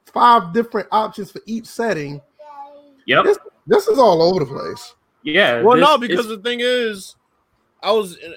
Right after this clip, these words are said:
Speaker 3: and I put this on Twitter. It's like, you know, me and D J talked about this before.
Speaker 2: Mm-hmm.
Speaker 3: For the most part, I do wanna play on the default level, which I guess would be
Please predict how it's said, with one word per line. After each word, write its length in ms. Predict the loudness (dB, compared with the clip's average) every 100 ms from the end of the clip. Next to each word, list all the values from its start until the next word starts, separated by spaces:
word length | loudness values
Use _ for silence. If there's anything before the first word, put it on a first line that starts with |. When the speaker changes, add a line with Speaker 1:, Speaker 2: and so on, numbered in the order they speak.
| -12
Speaker 3:
and 120 | -8
I 60 | -6
put 240 | -6 -10
this 180 | -10 -12
on 200 | -12 -14
Twitter. 420 | -10 -6 -6 -6
It's 140 | -10
like, 340 | -10 -10 -10 -14 _ _ _ _ _ _ _ _ _ _ _ -4
you 80 | 0
know, 100 | 2
me 160 | 2
and 80 | 2
D 120 | 2
J 100 | 0
talked 240 | 0 0 -2
about 160 | -6
this 120 | -6
before. 500 | -16 -16 -12 -12 -12 -18 _ _ _
Speaker 2:
Mm-hmm. 320 | -10 -8 -8 -6
Speaker 3:
For 180 | 0
the 80 | 2
most 340 | 4 4 2 -2
part, 220 | 0 0
I 140 | 0
do 160 | -2 -4
wanna 240 | -2 -2
play 240 | -4 -4 -4
on 120 | -6
the 60 |
default 580 | -8 -10 -10 -4 -4 -4
level, 320 | -6 -6 -4
which 140 | -6 -4
I 80 | -4
guess 300 | -4 -6 -8
would 180 | -12
be 800 | -8 -6 -6 -6 -8 -10 -12 -14